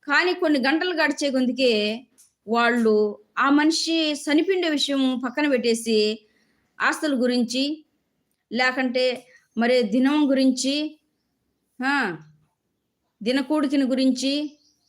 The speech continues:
ఆ రోజు ఏం వంటలు చేయాలి, ఎంతమందిని పిలిచాలి, ఆ, పాలు పోసేటప్పుడు ఎవరెవరిని పిలిచాలి, లేకంటే ఇతను సంపాదించినంత ఎక్కడ పెట్టినాడు, బీగాలు ఎక్కడ పెట్టినాడు, ఎవరికి ఇచ్చినాడు, మనకి ఎట్ట తెలుసు,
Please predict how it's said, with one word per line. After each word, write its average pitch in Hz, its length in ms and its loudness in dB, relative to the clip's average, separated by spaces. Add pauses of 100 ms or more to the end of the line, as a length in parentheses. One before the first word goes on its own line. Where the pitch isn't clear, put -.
(400)
ఆ 247 60 0
రోజు 269 280 0
ఏం 277 200 2
వంటలు 269 260 0
చేయాలి, 254 500 0
ఎంతమందిని 254 600 -2
పిలిచాలి, 247 720 -4 (460)
ఆ, 220 340 -2
పాలు 254 140 2
పోసేటప్పుడు 254 480 0
ఎవరెవరిని 254 420 2
పిలిచాలి, 233 680 -2 (300)
లేకంటే 247 600 0
ఇతను 240 200 -2
సంపాదించినంత 247 680 -4
ఎక్కడ 240 320 -2
పెట్టినాడు, 233 520 -2
బీగాలు 240 380 0
ఎక్కడ 240 240 -4
పెట్టినాడు, 220 460 -2
ఎవరికి 240 380 0
ఇచ్చినాడు, 226 400 -4
మనకి 214 280 -4
ఎట్ట 220 120 -6
తెలుసు, 226 540 -4